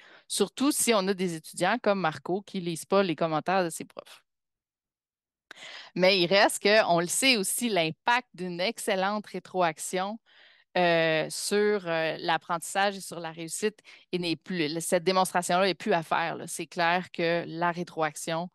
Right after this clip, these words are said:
c'est un vecteur de réussite qui est très important. On a aussi une question dans cette étape-là sur l'interprétation, critérié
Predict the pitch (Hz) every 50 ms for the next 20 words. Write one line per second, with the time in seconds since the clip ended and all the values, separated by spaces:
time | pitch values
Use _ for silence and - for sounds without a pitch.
0 | _ _ _ _ _ - - - - 190 190 180 - 175 165 160 160 156 151 151
1 | 147 151 160 147 _ - 180 165 165 170 165 160 156 151 160 156 151 - - 180
2 | 165 - - 165 160 - - 165 160 156 156 151 - - 180 - - - _ _
3 | _ _ _ _ _ _ _ _ _ _ _ _ - - - - - _ _ -
4 | 190 196 196 208 208 202 - - 254 240 - 220 202 - - 240 233 226 220 -
5 | 226 202 220 214 - 214 208 202 - 226 226 233 240 240 - - - 190 175 185
6 | 175 185 190 185 180 175 156 - - 170 - 160 156 170 - - 226 233 240 247
7 | 240 - - - 175 - - 175 160 165 202 208 214 220 214 214 -